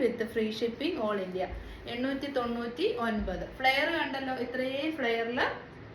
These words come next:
ഫാബ്രിക് എടുത്ത് നല്ല ക്വാളിറ്റിയിൽ സ്റ്റിച്ച് ചെയ്ത് ഹാൻഡ് വർക്കും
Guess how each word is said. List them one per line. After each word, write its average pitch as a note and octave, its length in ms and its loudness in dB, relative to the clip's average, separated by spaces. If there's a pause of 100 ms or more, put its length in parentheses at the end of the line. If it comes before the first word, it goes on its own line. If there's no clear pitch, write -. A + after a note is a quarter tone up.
(920)
ഫാബ്രിക് B3 480 4
എടുത്ത് A#3 260 2 (140)
നല്ല A3+ 200 2 (140)
ക്വാളിറ്റിയിൽ A3+ 500 4 (120)
സ്റ്റിച്ച് A#3 420 0
ചെയ്ത് A3+ 320 10 (220)
ഹാൻഡ് A3 300 6
വർക്കും A3+ 280 4